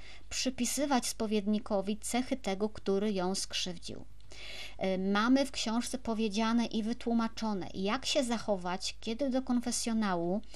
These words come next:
trafia ktoś, kto wie o tym, że ktoś inny jest wykorzystywany, albo ktoś, kto podejrzewa, że ktoś jest wykorzystywany. Y, i wiecie, ja wiem, że wielu księży to powie, bo ja już to słyszałam z kilku ust,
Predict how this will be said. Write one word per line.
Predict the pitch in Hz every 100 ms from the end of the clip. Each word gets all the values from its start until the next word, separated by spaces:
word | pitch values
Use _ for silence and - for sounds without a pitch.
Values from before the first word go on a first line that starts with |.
| - - -
trafia | 214 254 262 262
ktoś, | - - 202 220 -
kto | - 247 226
wie | 240 254 -
o | 220
tym, | 214 226 226
że | 226
ktoś | - 247 - -
inny | 269 285 247 208
jest | 180 180
wykorzystywany, | 180 - 175 175 - 175 170 98 73 - - - - - - -
albo | 202 214
ktoś, | - - 233 -
kto | -
podejrzewa, | 254 - 240 254 262 233 285 247
że | 214 208
ktoś | - 185
jest | 185
wykorzystywany. | 185 - 180 180 - 170 165 95 98 - - - - - - - - - -
Y, | 196 196
i | -
wiecie, | 254 - 254 214 - - - - - - - -
ja | 233 226
wiem, | 208 175 175 196 196 196 -
że | 240 226
wielu | 254 269
księży | 262 220 214 214
to | 208
powie, | - 160 - - -
bo | - 214
ja | 262
już | 269 262
to | 247
słyszałam | - 220 233 214 214
z | -
kilku | 220 208 -
ust, | 180 170 - -